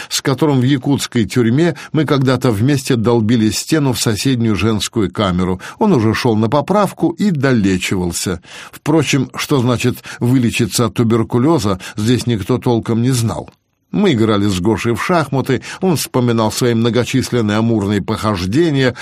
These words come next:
и строил грандиозные планы на будущее. Его должны были этапировать на туберкулезную зону в Узбекистан.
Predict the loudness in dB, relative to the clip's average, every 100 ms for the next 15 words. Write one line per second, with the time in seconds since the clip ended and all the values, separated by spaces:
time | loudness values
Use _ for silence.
0 | -4 0 0 0 2 2 2 2 2 2
1 | 2 2 0 -2 0 0 0 0 0 0
2 | 0 0 -2 -2 0 -2 -4 -18 -10 -2
3 | 2 2 2 2 2 2 2 2 -2 0
4 | 0 2 -2 -6 -14 -2 0 2 2 2
5 | 2 2 2 2 2 2 2 2 2 0
6 | 0 -2 -2 -2 -4 -4 -6 -6